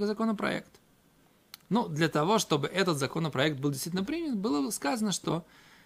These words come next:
голосование за законопроект о призыве в армию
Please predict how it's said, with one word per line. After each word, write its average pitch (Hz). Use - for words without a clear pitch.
голосование 165
за 135
законопроект 151
о 151
призыве 196
в -
армию 311